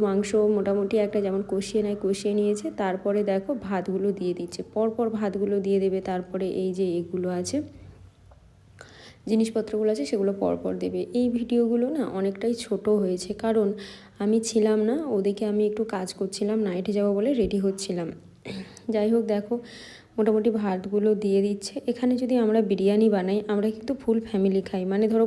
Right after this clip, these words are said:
ফুল ফ্যামিলি মানে আমি, আমার মা, বাবা, আমার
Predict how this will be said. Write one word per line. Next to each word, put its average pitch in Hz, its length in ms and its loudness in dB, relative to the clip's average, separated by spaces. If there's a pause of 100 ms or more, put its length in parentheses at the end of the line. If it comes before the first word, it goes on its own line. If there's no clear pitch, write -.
ফুল 247 220 4
ফ্যামিলি 214 260 4
মানে 214 200 4 (180)
আমি, 202 200 4
আমার 202 280 2
মা, 196 100 2 (160)
বাবা, 196 220 2 (640)
আমার 208 160 6